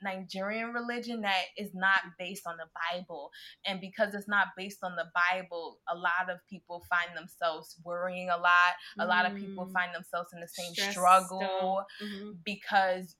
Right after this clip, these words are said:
Speaker 1: you are thinking that by yourself, you, you have to do ninety percent of the work and then ten percent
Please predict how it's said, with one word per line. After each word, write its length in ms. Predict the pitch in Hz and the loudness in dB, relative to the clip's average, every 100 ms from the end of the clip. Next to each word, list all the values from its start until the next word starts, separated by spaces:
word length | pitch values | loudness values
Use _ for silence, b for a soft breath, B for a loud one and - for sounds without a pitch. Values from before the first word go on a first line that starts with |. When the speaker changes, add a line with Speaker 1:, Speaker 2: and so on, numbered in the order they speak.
| - | -16
Speaker 1:
you 280 | 185 220 240 | -6 -4 2
are 200 | 185 190 | 2 2
thinking 340 | 214 214 208 190 | -4 -6 -6 -2
that 200 | 175 160 - | -2 -2 -2
by 280 | 180 185 202 | 2 2 2
yourself, 680 | 214 240 247 - 233 143 180 - _ 180 | 0 -2 0 6 6 6 -2 -16 _ -2
you, 280 | 240 247 233 | 0 0 0
you 160 | 233 262 | 2 6
have 240 | 233 - | 6 6
to 100 | 220 | -2
do 180 | 185 208 | -2 -4
ninety 380 | 196 180 196 226 | 2 4 4 0
percent 380 | 233 254 254 247 | -4 -2 0 -2
of 100 | 233 | 0
the 100 | 247 | -2
work 360 | 233 180 160 - - | 2 2 2 -6 -4
and 140 | 208 | -2
then 120 | 185 180 | -2 -6
ten 180 | 202 180 | -8 -6
percent 260 | 175 - | -8 -10